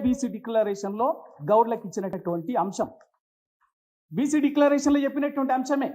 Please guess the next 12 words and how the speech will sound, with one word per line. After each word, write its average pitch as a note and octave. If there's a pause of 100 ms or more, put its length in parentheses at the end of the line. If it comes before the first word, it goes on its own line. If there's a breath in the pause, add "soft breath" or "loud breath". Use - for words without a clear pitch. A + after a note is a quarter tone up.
(720)
పదిహేను D4
శాతం D4
నుంచి C#4+
ఇరవై C4+
ఐదు C#4
శాతం C4 (640)
మద్యం C4+
షాపులు C4
కేటాయిస్తామని B3
చెప్పేసి, E3 (720)
మరి B3+
మీకు D4